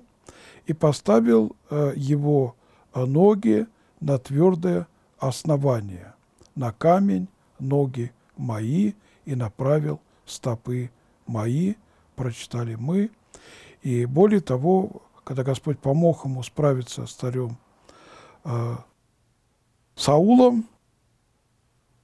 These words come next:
э, то Господь, э,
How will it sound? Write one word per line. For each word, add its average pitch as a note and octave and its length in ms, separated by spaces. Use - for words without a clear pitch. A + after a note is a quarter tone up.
э, C3+ 260
то D3 480
Господь, C#3+ 560
э, D3 540